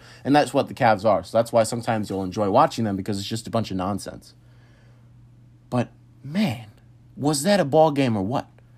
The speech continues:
Now, I tell you something, it's, it's, it's a train wreck of a season, and if, if, if you, if you hadn't arrived to the point that the Pistons season was over, you certainly did this last weekend when they dropped two consecutive games, well, three consecutive games, to the Nets, the Grizzlies,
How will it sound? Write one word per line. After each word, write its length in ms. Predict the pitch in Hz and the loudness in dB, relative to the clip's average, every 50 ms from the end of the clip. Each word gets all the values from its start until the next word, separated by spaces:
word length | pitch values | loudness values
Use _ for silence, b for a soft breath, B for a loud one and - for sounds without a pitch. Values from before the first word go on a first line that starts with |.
| b b b b b b b | b b b b b b b
Now, 160 | 160 180 180 | 6 6 6
I 80 | 190 | 6
tell 200 | 196 - 254 233 | 6 6 4 4
you 80 | 208 165 | 4 2
something, 360 | - - 131 123 120 131 127 | 0 -2 -2 0 0 0 0
it's, 200 | 131 156 156 - | 0 0 -2 -2
it's, 200 | 131 165 165 - | -4 -4 -2 -2
it's 220 | 175 175 175 - 170 | -2 -4 -2 -2 -4
a 80 | 160 | -6
train 320 | 139 - - 208 214 208 202 | -4 0 2 2 2 4 4
wreck 180 | 202 202 202 | 4 4 4
of 120 | 180 147 156 | 2 -2 -2
a 40 | |
season, 420 | 143 - 196 202 202 165 156 151 147 | -2 0 2 2 2 2 2 2 4
and 120 | 147 143 | 4 4
if, 160 | 143 139 - | 2 2 0
if, 240 | - 135 147 135 - - - | 0 -2 -2 -2 -4 -6 -4
if 220 | 139 139 123 - | -4 -4 -4 -4
you, 180 | 160 175 170 143 | -4 -4 -2 -2
if 140 | 156 156 170 | -2 -2 0
you 100 | 202 214 | 2 4
hadn't 180 | 226 214 202 | 4 4 4
arrived 360 | 175 156 156 165 180 180 180 | 4 4 6 6 6 4 2
to 80 | - 160 | -2 -4
the 100 | 143 139 | -4 -4
point 300 | 123 - 147 160 160 143 | -2 0 0 0 0 0
that 100 | 143 120 | -4 -6
the 60 | 127 | -6
Pistons 400 | 123 156 156 147 - - 139 135 | -4 -4 -4 -4 -2 -4 -4 0
season 260 | - 151 143 139 131 | 2 2 2 2 2
was 140 | 120 113 107 | 0 2 2
over, 260 | 123 135 139 160 170 165 B B B | 2 4 4 2 -2 -4 B B B
you 80 | 139 139 | -2 0
certainly 400 | - 208 208 196 180 165 156 147 | 2 4 2 4 2 2 0 2
did 200 | 143 185 160 143 | 2 2 2 2
this 160 | 143 123 - | 0 0 2
last 240 | 139 139 135 - - | 2 2 2 2 0
weekend 280 | 156 151 - 135 113 | -2 -2 -2 -2 -2
when 120 | 110 110 117 | 0 0 -2
they 80 | 117 | -2
dropped 280 | 101 117 127 123 117 - | 0 2 2 2 2 0
two 120 | 143 139 | -2 -4
consecutive 500 | - 127 113 113 139 131 127 117 110 104 | -2 -4 -2 -2 -2 -2 -2 -2 -4 -2
games, 300 | 120 123 123 120 120 123 | -2 0 0 0 0 0
well, 120 | 143 131 117 | 0 0 0
three 200 | - 151 165 160 | 0 -2 -4 -4
consecutive 500 | 156 135 113 117 110 95 107 104 98 95 | -4 -4 -2 -2 -2 -2 -2 -6 -6 -4
games, 240 | 98 101 104 104 | -4 -6 -6 -6
to 100 | - 123 | -6 -6
the 120 | 107 101 107 | -6 -2 0
Nets, 340 | 110 131 135 135 - - b b b b b | 2 2 2 2 -2 -10 b b b b b
the 60 | b 107 | b -2
Grizzlies, 480 | 107 139 131 123 123 127 123 120 120 | 0 0 0 2 0 0 0 -2 -2